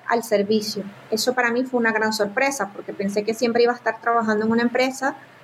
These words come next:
a lo largo del tiempo y salirme, o sea, confiando en mis números y en, y mi experiencia que tuve espiritual, salirme de mi carrera donde estaba en el trabajo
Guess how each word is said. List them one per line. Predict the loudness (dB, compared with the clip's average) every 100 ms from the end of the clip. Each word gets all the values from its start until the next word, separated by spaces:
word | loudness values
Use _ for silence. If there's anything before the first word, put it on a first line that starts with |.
| 2
a | 6
lo |
largo | 6 6 4
del | 2 2
tiempo | 2 2 2 2 2 -6 -20 -20 -20 2
y | 4 6 4 6 4 2
salirme, | 0 0 4 4 4 2 -2 -4 -10 -6
o | -2
sea, | -2 0
confiando | 2 0 0 0 2 2 2 0 0
en | 2 4
mis | 6
números | 6 6 4 2 2
y | 2
en, | 2
y | 2
mi | 2 0
experiencia | 0 -2 -2 0 0
que | 0
tuve | 0 2 6 6 4 0 -6 -20 -4
espiritual, | 0 2 2 4 4 6 4 2 -2
salirme | 0 4 4 4 4
de | 4
mi | 2
carrera | 2 0 2 4 4
donde | 2
estaba | -2 0 2
en | 2
el | 0
trabajo | 2 2 2 2 -2